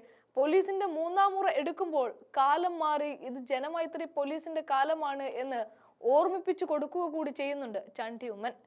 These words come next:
കുന്നംകുളത്ത് സുജിത്താണെങ്കിൽ വടകരയിൽ ഷാഫി പറമ്പിലിനെ പൂട്ടാൻ നോക്കിയ പോലീസ് അക്രമികൾക്ക് വഴിമരുന്നിട്ട് കൈയോടെ പൊക്കുകയാണ്. ആ സി സി ടി വി ദൃശ്യവുമായിട്ടാണ് ഇത്തവണ ചാണ്ടി ഉമ്മൻ മാധ്യമങ്ങളെ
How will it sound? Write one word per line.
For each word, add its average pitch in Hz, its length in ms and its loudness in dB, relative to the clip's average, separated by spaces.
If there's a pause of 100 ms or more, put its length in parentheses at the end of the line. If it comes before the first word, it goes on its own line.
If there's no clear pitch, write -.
(300)
കുന്നംകുളത്ത് 320 720 0 (220)
സുജിത്താണെങ്കിൽ 320 760 -2 (420)
വടകരയിൽ 330 540 2 (100)
ഷാഫി 294 320 4 (120)
പറമ്പിലിനെ 339 440 2
പൂട്ടാൻ 311 400 0
നോക്കിയ 320 240 -4 (140)
പോലീസ് 302 360 0 (160)
അക്രമികൾക്ക് 320 640 -4
വഴിമരുന്നിട്ട് 330 760 -2
കൈയോടെ 302 500 0
പൊക്കുകയാണ്. 277 640 0 (360)
ആ - 20 10 (140)
സി 359 180 2
സി 415 180 4
ടി 392 120 6
വി 359 140 4
ദൃശ്യവുമായിട്ടാണ് 320 840 0 (160)
ഇത്തവണ 302 320 2 (480)
ചാണ്ടി 294 360 2
ഉമ്മൻ 262 180 -4 (160)
മാധ്യമങ്ങളെ 233 540 -4